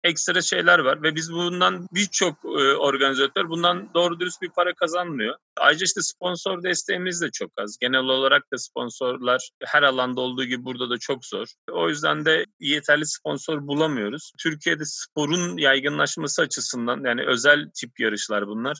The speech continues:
bence çok daha destek verilmeli. Hem resmi kanaldan hem özel kanaldan bence desteğe ihtiyacı var.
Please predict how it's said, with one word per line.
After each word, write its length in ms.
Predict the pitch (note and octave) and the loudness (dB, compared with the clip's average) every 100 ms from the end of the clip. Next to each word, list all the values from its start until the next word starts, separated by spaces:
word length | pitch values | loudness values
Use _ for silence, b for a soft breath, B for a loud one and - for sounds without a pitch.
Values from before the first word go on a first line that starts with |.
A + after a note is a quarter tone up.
| - | 4
bence 260 | C#3+ D3 | 4 6
çok 280 | D3+ F#3 D3+ | 2 2 2
daha 220 | D3 C#3+ | 2 4
destek 400 | C3+ C3 D3+ C3+ | 4 2 -2 -4
verilmeli. 500 | C3+ B2+ B2+ A#2+ A2+ | -2 -2 2 2 2
Hem 400 | A2+ C#3 C#3 A2+ | 2 2 2 0
resmi 380 | B2+ B2 - D3+ | 2 2 -2 -6
kanaldan 540 | D#3 D3+ D3 D3 D3+ D#3 | -2 -2 -2 -2 -4 -4
hem 140 | D3+ D3 | -6 -4
özel 280 | B2+ C3 B2 | 0 0 0
kanaldan 420 | B2 A#2+ C3 C#3 | -4 -4 -4 -4
bence 260 | B2 C#3 | -4 -2
desteğe 360 | C3+ A#2+ - B2+ | -2 -2 -4 -6
ihtiyacı 440 | A2+ - F#2 - | -6 -4 -4 -4
var. 140 | A#2 | -8